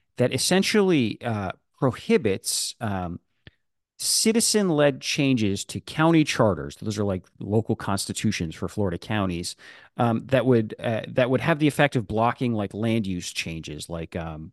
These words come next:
the, you know, no charter amendments that would block, like, annexations or comp plan amendments and stuff. And it turns out this was motivated out of Orange County in Orlando, where this is where I am. Uh, where there is a, a citizen-led charter review commission that has been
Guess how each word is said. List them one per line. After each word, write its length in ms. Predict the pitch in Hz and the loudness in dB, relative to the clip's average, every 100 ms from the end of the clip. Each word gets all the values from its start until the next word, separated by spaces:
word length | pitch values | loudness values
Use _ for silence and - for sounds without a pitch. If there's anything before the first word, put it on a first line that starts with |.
| - | -6
the, 280 | 107 - - | -6 -6 -12
you 280 | 117 127 113 | -6 -2 0
know, 160 | 90 127 | -2 0
no 200 | 127 135 | 2 4
charter 300 | 147 131 117 | 4 4 4
amendments 360 | 107 107 98 | 2 0 -2
that 80 | 110 | -4
would 100 | 107 | -2
block, 300 | 104 95 - | 0 0 0
like, 240 | 101 - - - _ - | -4 -4 -12 -20 _ -2
annexations 920 | 135 131 - 135 113 85 73 76 - | 2 2 4 2 2 -2 -6 -8 -8
or 300 | 98 98 95 | -4 -4 -4
comp 280 | - 127 117 | -2 -2 -2
plan 240 | 113 90 | -4 -4
amendments 380 | 85 78 76 - | -4 -8 -12 -12
and 100 | 85 | -10
stuff. 200 | - 85 - - - - | -6 -6 -8 -20 -10 -4
And 100 | 131 | -2
it 60 | |
turns 240 | - 269 170 | 2 4 4
out 160 | 120 | 2
this 180 | 139 - | 0 0
was 180 | 123 120 | -2 2
motivated 560 | 135 151 104 104 101 - | 4 4 2 0 -4 -4
out 200 | 98 98 | -4 -2
of 200 | 95 - | -2 0
Orange 340 | 156 214 156 - | 2 4 2 0
County 340 | 92 80 80 | -6 -6 -6
in 80 | 82 | -6
Orlando, 540 | 92 98 151 160 80 | -2 2 4 4 2
where 240 | 78 85 - - - | -4 -8 -10 -16 -14
this 120 | 90 | -12
is 80 | 82 | -6
where 180 | 95 123 | 0 2
I 140 | 131 | 2
am. 200 | 110 85 - _ _ _ - | 0 -4 -12 _ _ _ -4
Uh, 200 | 101 92 | -2 -2
where 180 | 120 120 | 2 2
there 200 | 120 123 | 4 2
is 120 | 113 | 2
a, 240 | 117 101 95 | 0 0 -4
a 140 | 104 98 | -6 -2
citizen-led 500 | 175 180 165 135 107 | 0 2 4 2 2
charter 380 | - 147 123 | 2 4 4
review 240 | 98 107 131 | 0 -2 -4
commission 560 | - 95 85 92 87 | -2 -4 -4 -6 -6
that 160 | 90 85 | -6 -6
has 220 | 95 87 | -6 -6
been 460 | 90 95 90 85 | -4 -4 -4 -8